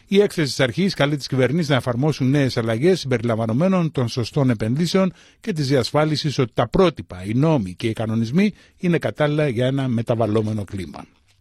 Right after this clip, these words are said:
Τα ποσοστά ανεργίας στην Αυστραλία θα παραμείνουν σε χαμηλά επίπεδα, ενώ όσοι αναζητούν εργασία είναι πιθανό να λάβουν αύξηση στο μισθό τους.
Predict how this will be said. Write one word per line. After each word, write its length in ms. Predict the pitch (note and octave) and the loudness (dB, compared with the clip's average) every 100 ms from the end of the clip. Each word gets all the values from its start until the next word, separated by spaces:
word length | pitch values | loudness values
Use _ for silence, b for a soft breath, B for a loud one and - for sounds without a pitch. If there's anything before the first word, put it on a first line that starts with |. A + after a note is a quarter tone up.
| _ _ b b b b b b b | _ _ b b b b b b b
Τα 80 | A3 | 2
ποσοστά 360 | F#3 D#3 F#3+ | 2 2 2
ανεργίας 340 | A3 G3+ F#3+ F#3+ | 4 4 4 2
στην 140 | F3+ | 2
Αυστραλία 560 | E3 E3+ F3+ F#3+ F3 A#2+ | 0 2 2 4 4 2
θα 380 | - C#3 C#3 C3 | -2 0 0 2
παραμείνουν 540 | D3+ C#3 C#3+ D3+ C#3+ C3 | 2 2 2 2 2 0
σε 160 | D3+ | 0
χαμηλά 340 | C3 C#3+ D3 D3+ | 2 2 2 2
επίπεδα, 420 | B2+ E3+ F3 D#3+ | 2 0 2 2
ενώ 200 | D#3 D#3+ | 2 0
όσοι 160 | C#3+ | 2
αναζητούν 420 | D3+ D3 A#2+ E3 D3+ | 2 2 0 0 2
εργασία 420 | C#3 C3 - E3+ | 4 2 2 2
είναι 120 | D#3 | 2
πιθανό 280 | C3 D3 D#3+ | 2 0 2
να 140 | D3 | 2
λάβουν 300 | D3 D3+ D3+ | 2 2 2
αύξηση 400 | E3 - D3+ D3+ | 0 -2 -4 -4
στο 160 | C#3 F3+ | 0 0
μισθό 400 | F3 - B3+ F#3 | 0 2 2 2
τους. 280 | - - | -2 -20